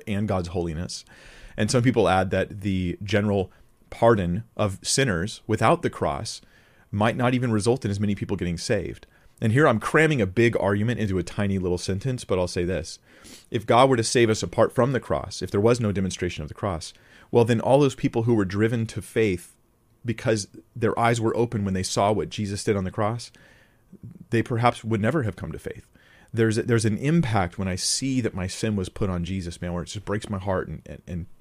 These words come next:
invokes love and gratitude towards God. And so there could be these other,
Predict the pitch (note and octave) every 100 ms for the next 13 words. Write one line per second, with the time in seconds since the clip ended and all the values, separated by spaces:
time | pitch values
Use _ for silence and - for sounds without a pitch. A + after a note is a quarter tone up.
0 | _ - G2 G#2 G2+ G2+ G#2+ A2 G2+ F#2+
1 | F2+ - F2+ - E2+ - F2+ - - -
2 | - _ _ - G2 - G#2 - A#2 G#2
3 | F#2 F2+ - G#2 F#2+ E2+